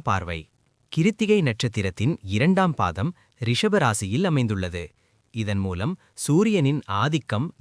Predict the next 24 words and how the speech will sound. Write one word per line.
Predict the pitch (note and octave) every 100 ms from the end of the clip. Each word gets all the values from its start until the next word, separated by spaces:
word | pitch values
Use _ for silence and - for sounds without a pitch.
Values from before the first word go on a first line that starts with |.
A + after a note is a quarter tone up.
| G#2+
நிர்வாகத்திறனும், | A#2+ E3+ F#3+ A2+ A2+ F#2+ F2+ C3 - _ _ _
சுக்கிரனின் | - C#3+ - A3+ F3 D#3+ D3+ F#2+
ராசி | G#2 E3+ - E3
அதிபதி | A2+ G2+ G2+ D3+ -
கலை | G#2 B2+ G3+
மற்றும் | C3+ G2 B2+ C3+
சுகபோக | A#2 C3+ F#3 G3 E3 G2+
ஆசைகளும், | A#2 B2+ G2 F2+ G#2+ - _ _ _ -
சனியின் | A#2+ C#3 G#3 C#3 E3 - _ G#2
நவாம்ச | G#2+ D#3 G#3 F#3+ D3
அதிபதி | A#2+ G#2+ G#2 D3+ - A2
உழைப்பு | D3+ G3 G3 F3+
மற்றும் | A#2+ G2+ C3+ C#3
பிடிவாத | B2+ E3+ G#3 G3 D#3
குணமும் | A2+ G#2+ F#2+ D3 - _ - G2+
ஒருங்கே | A#2+ G3 G#3 A3+ D3
இணைந்து | B2 D3+ D3+ G#2+
செயல்படும். | A2+ B2+ G2+ F2+ D#2+ _ _ _ _ -
ஸ்டார். | - D3 G#2 - _ _ _ _
கிருத்திகை | - D#3+ F#3 F#3+ F#3 C#3 G#2
இரண்டாம் | D3 G3 F#3+ C3
பாதத்தின் | A#2 A2 G#2+ E3+ F#3+
தனித்துவமான | A2 D3+ G3+ G#3+ F#3+ B2 G2+ F3
குணங்கள். | D#3 B2+ G2 E2+